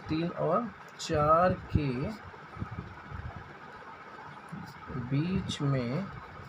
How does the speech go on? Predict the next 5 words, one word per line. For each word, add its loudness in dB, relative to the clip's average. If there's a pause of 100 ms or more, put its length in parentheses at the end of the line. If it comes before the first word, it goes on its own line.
(120)
छः 4
परिमेय 0
संख्या, -4 (120)
छः 0 (1200)
परिमेय 4